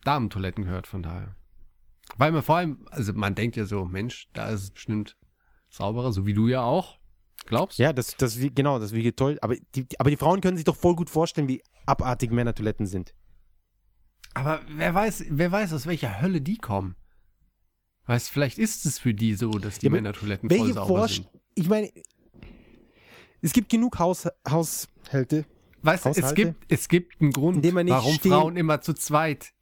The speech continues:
Speaker 1: aufs Klo gehen, weil sie sich alleine nicht trauen.
Speaker 2: Ja, aber das hat vielleicht
Speaker 1: Weil
Speaker 2: andere
Speaker 1: das so
Speaker 2: Gründe.
Speaker 1: furchtbar ist da.
Speaker 2: Nein, das kann nicht sein.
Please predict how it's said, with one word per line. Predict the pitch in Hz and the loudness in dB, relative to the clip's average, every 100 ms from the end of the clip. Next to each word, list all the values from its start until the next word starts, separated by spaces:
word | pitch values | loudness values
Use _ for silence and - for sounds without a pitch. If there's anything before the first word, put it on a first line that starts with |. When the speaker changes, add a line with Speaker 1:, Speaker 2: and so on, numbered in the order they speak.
| - | -2
Speaker 1:
aufs | 117 - | -2 0
Klo | 131 131 | 0 0
gehen, | 113 104 | 2 0
weil | 107 123 | 2 0
sie | 123 | 0
sich | 131 - | -2 0
alleine | 135 131 143 147 | 0 2 2 2
nicht | 139 135 - _ - | 0 0 -4 _ -8
trauen. | - 127 160 107 85 80 _ _ _ _ _ _ - | 0 2 2 -2 -6 -12 _ _ _ _ _ _ 0
Speaker 2:
Ja, | 131 | 0
aber | 127 | 2
das | 139 | 0
hat | 160 | 2
vielleicht | 160 139 | 0 2
Speaker 1:
Weil | 135 | 2
Speaker 2:
andere | - | 2
Speaker 1:
das | 151 | 4
so | 180 | 4
Speaker 2:
Gründe. | 135 104 | 4 0
Speaker 1:
furchtbar | 95 226 240 - 117 | 2 2 0 0 -2
ist | 107 92 - - | 0 -6 -6 -14
da. | 90 80 - | -12 -12 -10
Speaker 2:
Nein, | 117 107 113 | -6 -6 -6
das | 104 - | -8 -6
kann | 127 | -4
nicht | 113 | -4
sein. | 107 | -8